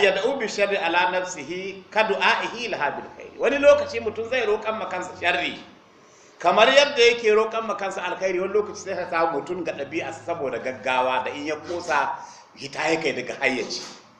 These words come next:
Ya ce, "Walau istujiba lahu fi sharri," da za a karɓa mutum ga inda ya kawo kansa addu'a ga sharri. "Kama yustajabu lahu fil khairi," kamar yadda ake karɓa mai addu'o'insa ga alkhairi, "la halaka,"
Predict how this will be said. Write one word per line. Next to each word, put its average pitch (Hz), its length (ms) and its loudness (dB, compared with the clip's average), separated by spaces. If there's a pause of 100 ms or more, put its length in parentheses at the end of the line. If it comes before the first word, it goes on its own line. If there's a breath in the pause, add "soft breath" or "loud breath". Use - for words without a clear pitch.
(640)
Ya 156 180 -2
ce, 143 120 -8
"Walau 135 260 2
istujiba 165 640 -2
lahu 139 300 -2
fi 147 100 -14
sharri," 139 400 -2
da 113 200 -4
za 170 80 4
a 180 180 0
karɓa 151 400 -4
mutum 147 300 -8
ga - 80 -6 (380 loud breath)
inda 160 220 -4
ya 151 120 4
kawo 139 200 2
kansa 143 300 -4
addu'a 127 320 -2
ga 117 80 -4
sharri. 123 400 -6
"Kama 147 240 2
yustajabu 170 600 4
lahu 160 200 0
fil 160 140 -2
khairi," 170 440 4 (240 loud breath)
kamar 175 240 4
yadda 220 300 6
ake 185 160 -2
karɓa 185 280 0
mai 165 100 -2
addu'o'insa 165 520 -6
ga 151 100 -4 (120)
alkhairi, 147 420 -2 (240 loud breath)
"la 165 120 2
halaka," 139 600 0